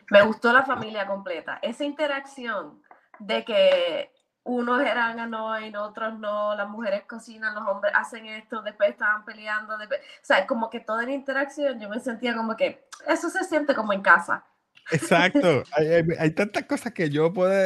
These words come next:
Speaker 2: relacionar como que, "Diale, me siento, me siento bruto", pero es verdad. Porque todas las mu-, ¿verdad? No, no quiero sonar sexista, ni nada así, ni machista.
Speaker 1: Ujú.
Speaker 2: Pero todas las muchachas o las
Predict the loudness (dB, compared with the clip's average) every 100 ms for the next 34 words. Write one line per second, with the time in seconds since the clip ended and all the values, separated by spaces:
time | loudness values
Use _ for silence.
0 | 2 0 0 0 -2 0 2 0 0 -4
1 | -2 -4 -4 -4 -4 -8 -16 -20 -14 -2
2 | 0 2 0 2 2 2 2 -2 0 -4
3 | 0 2 2 2 2 2 0 0 0 0
4 | -2 -6 -14 -20 _ _ 0 2 4 2
5 | 2 4 4 4 0 -2 -4 _ _ _
6 | _ -14 -10 -8 -8 -8 -10 _ _ _
7 | _ _ _ _ -12 -6 -4 -2 -2 -2
8 | -2 -4 -8 -10 -10 -12 -12 -16 -16 -16
9 | -14 -12 -12 -10 -8 -8 -10 -10 -12 -8
10 | -2 0 0 0 -2 -2 -2 0 0 0
11 | 2 2 2 2 0 -2 0 2 2 0
12 | 0 0 -2 -4 0 0